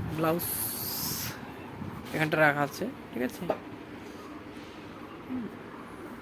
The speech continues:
এই পাশে প্যান্ট, শার্ট, পাঞ্জাবি।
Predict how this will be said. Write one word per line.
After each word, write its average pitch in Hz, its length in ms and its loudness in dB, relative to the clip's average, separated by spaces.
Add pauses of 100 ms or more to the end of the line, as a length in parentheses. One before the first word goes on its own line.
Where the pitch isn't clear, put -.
(640)
এই 165 100 2
পাশে 160 220 4 (120)
প্যান্ট, 156 300 6 (2000)
শার্ট, 151 280 6 (420)
পাঞ্জাবি। 151 460 4